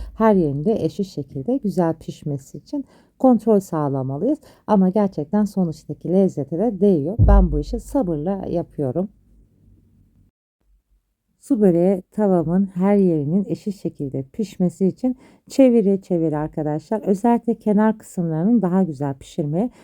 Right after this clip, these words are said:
dikkat edelim. Bu şekilde de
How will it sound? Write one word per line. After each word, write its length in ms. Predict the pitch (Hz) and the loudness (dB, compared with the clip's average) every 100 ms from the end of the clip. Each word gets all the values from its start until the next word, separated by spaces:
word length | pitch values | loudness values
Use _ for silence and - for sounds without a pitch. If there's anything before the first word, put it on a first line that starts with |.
| _ _ | _ _
dikkat 320 | 190 - 180 | -4 -2 -2
edelim. 400 | 147 135 131 233 - - - - - - - - - - - - - - - _ _ _ _ _ _ | -2 -2 -2 -4 -6 -14 -14 -14 -18 -20 -20 -18 -16 -16 -18 -18 -18 -20 -20 _ _ _ _ _ _
Bu 100 | 285 | 0
şekilde 540 | - 175 156 143 139 | 0 -2 -2 -4 -2
de 260 | 180 202 240 | 0 0 0